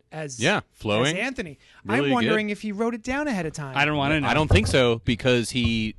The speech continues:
Speaker 2: switched up Constantine to, well, that could be the
Speaker 1: Constantine,
Speaker 2: same
Speaker 1: maybe
Speaker 2: word
Speaker 1: that,
Speaker 2: written
Speaker 1: maybe
Speaker 2: down,
Speaker 1: he wrote it.
Speaker 2: which
Speaker 1: Either
Speaker 2: I believe
Speaker 1: way.
Speaker 2: is how Alan Moore pronounces it.
Speaker 1: Well done.
Speaker 3: Constantine.
Speaker 1: Constantine.
Speaker 2: Yeah. Oh, yeah.
Speaker 1: Anywho,
Speaker 2: Yes.
Speaker 1: have you guys read Mike Carey's Unwritten?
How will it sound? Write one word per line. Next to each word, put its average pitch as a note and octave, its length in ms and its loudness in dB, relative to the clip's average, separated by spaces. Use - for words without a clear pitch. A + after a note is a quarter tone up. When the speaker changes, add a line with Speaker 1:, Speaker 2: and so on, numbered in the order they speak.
Speaker 2:
switched C3 380 -6
up E3 220 -4
Constantine G#2+ 880 -6
to, B2 140 -4
well, C#3+ 120 -2
that C#3 120 0
could C3 100 -4
be G#2 80 0
the E3 120 -2
Speaker 1:
Constantine, F3+ 180 0
Speaker 2:
same F#3 40 0
Speaker 1:
maybe F3+ 160 0
Speaker 2:
word F#3+ 100 2
Speaker 1:
that, F#3 80 2
Speaker 2:
written F3+ 100 0
Speaker 1:
maybe F#3 180 0
Speaker 2:
down, F#3 120 0
Speaker 1:
he F3 40 -4
wrote A3 160 0
it. E3 80 -12
Speaker 2:
which E3 160 2
Speaker 1:
Either D4+ 100 4
Speaker 2:
I - 100 4
believe G#3 280 4
Speaker 1:
way. C3 100 -10
Speaker 2:
is F#3 260 -6
how A#2+ 200 -6
Alan A#2+ 220 -8
Moore C3+ 160 -8
pronounces C3+ 420 -14
it. - 80 -20
Speaker 1:
Well E3+ 200 -8
done. D#3 240 -10
Speaker 3:
Constantine. A#2 460 -14
Speaker 1:
Constantine. F#3+ 760 -6
Speaker 2:
Yeah. F#2 380 -10
Oh, F2+ 160 -12
yeah. C#4 220 -4
Speaker 1:
Anywho, G3 840 -4
Speaker 2:
Yes. - 260 -18
Speaker 1:
have B3+ 180 0
you D#4 100 4
guys D#4+ 240 0
read D4 160 -4
Mike C4 200 -6
Carey's C4 320 -6
Unwritten? A3+ 540 -12